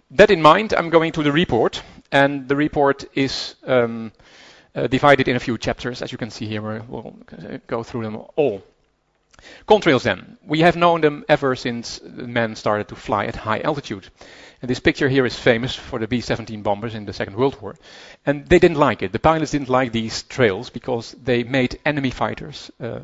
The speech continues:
much, uh, an easy, it gave enemy fighters an easier job to track them down. So they didn't like that.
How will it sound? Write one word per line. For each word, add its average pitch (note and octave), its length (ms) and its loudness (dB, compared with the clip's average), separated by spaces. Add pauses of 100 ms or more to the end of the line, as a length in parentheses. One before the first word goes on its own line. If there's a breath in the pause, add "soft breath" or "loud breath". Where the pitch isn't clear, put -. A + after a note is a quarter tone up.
much, C3 360 -4
uh, - 100 -12
an D3+ 360 -6
easy, D#3+ 260 -2
it D3+ 180 -8
gave D#3 260 4
enemy C#3+ 220 2
fighters A2+ 320 -2
an C3+ 80 -10
easier A#2 300 -4
job A2 360 -10
to C3 80 -12
track - 220 -4
them G#2 140 -10
down. G2+ 280 -6 (640 loud breath)
So A#2+ 220 0
they B2+ 120 0
didn't C#3 180 2
like G#2+ 220 0
that. - 240 -14